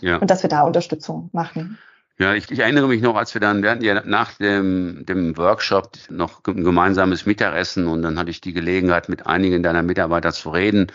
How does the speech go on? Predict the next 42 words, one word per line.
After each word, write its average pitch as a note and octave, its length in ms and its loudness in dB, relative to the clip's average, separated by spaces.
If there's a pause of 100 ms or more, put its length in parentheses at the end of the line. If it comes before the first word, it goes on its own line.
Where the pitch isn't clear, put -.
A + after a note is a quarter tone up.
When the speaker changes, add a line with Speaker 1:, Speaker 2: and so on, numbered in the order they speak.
(160)
Speaker 1:
Und F2+ 160 0
die G#2 80 4
haben A2 140 4
eben G2+ 180 2
auch G#2 160 0
gesagt, G2+ 600 -4
dass - 200 -8
sie, F2 240 -4
äh, E2+ 340 -4 (400)
wirklich F#2+ 340 -6
heiß A2+ 280 0
sind A2 160 0
auf F#2+ 160 -6
so F2+ 160 -8
Checklisten, - 760 -4
praktische - 600 -6
Tipps, - 420 -6 (340)
wie G#2+ 80 -6
man G2 180 2
damit F#2+ 320 0
umgeht, G#2 520 0
um F#2+ 240 -2
da F2+ 160 0
wirklich G2 420 -8 (160)
auch - 160 -4
die A#2 200 -6
Qualität G#2+ 640 0
reinzubringen, G#2 580 -2
die G2+ 120 -4
man G#2 180 0
ja G2+ 140 0
in F#2+ 80 -2
einem F#2 340 0
persönlichen F#2+ 580 -2
Besuch F2 220 -10
vor F2 180 0
Ort F#2 220 2
in E2+ 80 0
der E2+ 120 -2
Regel F2 240 -2
auch D#2+ 280 -4
hat. - 240 -8